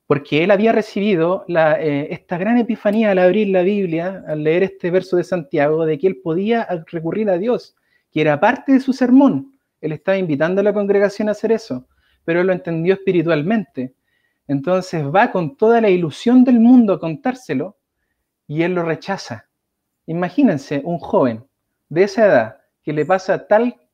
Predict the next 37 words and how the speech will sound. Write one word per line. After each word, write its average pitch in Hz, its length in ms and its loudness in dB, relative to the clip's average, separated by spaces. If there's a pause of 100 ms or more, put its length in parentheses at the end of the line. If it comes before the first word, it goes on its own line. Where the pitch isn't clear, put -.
(220)
tan 226 380 -2
grande 220 300 -2
experiencia 208 460 -6
espiritual 165 560 -6 (720)
y 165 100 -6
su 185 180 -4
ministro 254 680 2 (120)
que 175 100 -4
le 170 120 0
dice 233 340 -2
que 175 180 -2
haga 196 460 0
y 160 100 -10
que 160 120 -4
producto 190 340 -2
de 196 80 4
eso 202 340 -4
pasa, 247 500 -2 (400)
lo 160 120 -4
rechace. 165 680 -2 (1700)
¿Ok? 143 180 -8 (580)
Si 170 240 -8
ya 208 140 4
la 277 80 4
experiencia 254 480 2
de 214 100 2
por 185 140 2
sí 254 220 0
es 233 80 2
grande, 202 400 2
es 170 60 -6
decir, 175 260 -6
no 202 120 0
la 196 120 2
va 202 100 4
a 220 60 0
contar, 190 600 -2